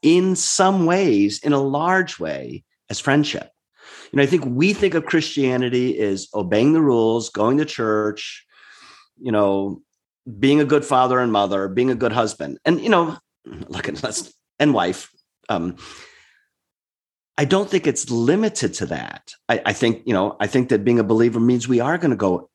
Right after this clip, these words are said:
be with other believers and we are gonna have prayer times. But I think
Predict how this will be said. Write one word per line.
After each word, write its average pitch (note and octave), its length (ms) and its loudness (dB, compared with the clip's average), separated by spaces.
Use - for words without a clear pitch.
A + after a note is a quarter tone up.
be A2 120 2
with F#2+ 160 0
other F#2+ 220 0
believers E2+ 460 -2
and G#2 100 2
we A2+ 100 4
are B2+ 160 4
gonna A2 180 0
have G2 180 -6
prayer F#2+ 160 -4
times. G2 240 -4
But - 220 -6
I B2 80 0
think - 540 -2